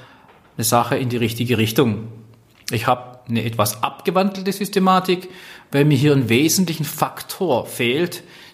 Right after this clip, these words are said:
der aber immer wieder mit der Praxis für große, immense Schwierigkeiten sorgt. Diese Systematik ist sogar in einer Stunde erklärt und hilft nicht nur bei Zielen. Es hilft sogar, wenn ich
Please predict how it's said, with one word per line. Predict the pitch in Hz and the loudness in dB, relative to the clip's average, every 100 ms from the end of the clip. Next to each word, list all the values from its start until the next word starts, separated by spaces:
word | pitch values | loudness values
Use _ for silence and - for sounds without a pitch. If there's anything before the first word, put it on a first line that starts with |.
| - | -2
der | - | 2
aber | 139 147 - | 2 0 0
immer | 214 226 202 | 2 4 2
wieder | 165 180 | 0 0
mit | 170 139 | 0 -2
der | |
Praxis | - 127 - 156 - | 0 -2 -2 -6 -6
für | - 143 - - - | -6 -6 -6 -20 -12
große, | - 139 180 175 175 | 0 4 4 2 0
immense | 156 131 143 156 | 2 0 0 -2
Schwierigkeiten | 143 123 120 117 113 120 | -2 -2 -2 -2 -4 -2
sorgt. | 113 92 - - - _ _ _ - - - - - _ - | -2 -2 -4 -18 -20 _ _ _ -20 -20 -20 -20 -20 _ -4
Diese | 143 147 | 2 2
Systematik | 147 143 131 131 180 208 226 | 2 2 4 6 6 2 -2
ist | 170 156 - | -2 -4 -4
sogar | 156 131 | -2 0
in | 143 | 0
einer | 131 | -2
Stunde | 127 - - 233 254 214 | -2 -4 0 2 4 2
erklärt | 120 - 160 220 233 - - - - | 0 -2 0 0 -2 -10 -20 -20 -4
und | 160 | -2
hilft | 123 170 156 - | 2 0 0 -4
nicht | 135 - | -4 0
nur | 151 | 2
bei | 151 | 2
Zielen. | 147 - 117 113 107 - - - - - _ _ _ - | 2 2 2 2 0 -4 -10 -18 -20 -20 _ _ _ -10
Es | - - | -2 2
hilft | 202 202 | 2 0
sogar, | 180 170 156 156 - - - - | -2 2 2 0 -10 -20 -20 -4
wenn | 147 147 | 0 2
ich | 143 - - - | 2 -2 -8 -12